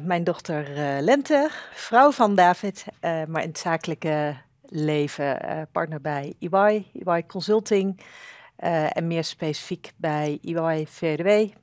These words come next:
Eh, en wij begeleiden klanten in hun, eh, klantgerichte transformatie. Eh, en nog een ander petje wat ik daarbij op heb is, eh,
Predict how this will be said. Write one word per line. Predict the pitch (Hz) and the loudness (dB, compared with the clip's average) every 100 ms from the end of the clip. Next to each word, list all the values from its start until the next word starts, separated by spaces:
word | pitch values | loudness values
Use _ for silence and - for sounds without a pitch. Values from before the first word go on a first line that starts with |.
| - - - | -20 -18 -10
Eh, | 165 156 160 - | -6 -4 -4 -4
en | 151 | -2
wij | 156 156 151 - | 0 0 -2 -6
begeleiden | - 165 190 185 180 165 - | -10 -2 4 4 4 -2 -4
klanten | 196 170 165 - 165 151 | -2 -2 -2 -4 -2 -2
in | - 160 | -4 -8
hun, | 151 147 143 | -8 -6 -6
eh, | 139 147 156 - | -8 -8 -12 -4
klantgerichte | 196 175 - 160 - 156 151 151 - | -4 -4 -6 -8 -8 -10 -12 -14 -10
transformatie. | 156 147 - 190 214 - 185 - - - - - - _ _ | -8 -6 -4 -4 -4 -6 -10 -12 -20 -20 -20 -20 -20 _ _
Eh, | - 160 151 - | -8 -4 -4 -6
en | 165 | -8
nog | 151 | -10
een | 160 165 | -12 -12
ander | - 160 151 _ | -8 -8 -8 _
petje | 143 - 170 | -8 -6 -6
wat | 151 | -6
ik | 151 - | -8 -10
daarbij | 135 147 | -10 -8
op | - - | -12 -12
heb | 135 - | -16 -16
is, | 147 - | -14 -12
eh, | - | -10